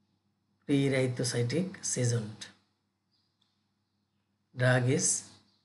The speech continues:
primary quine. When you give the treatment of malaria, usually we treat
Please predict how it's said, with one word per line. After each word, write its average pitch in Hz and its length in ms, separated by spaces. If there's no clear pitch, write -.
primary 123 480
quine. 120 200
When 143 260
you 147 120
give 131 280
the 139 120
treatment 131 560
of 127 200
malaria, 127 540
usually 135 580
we 131 200
treat 127 380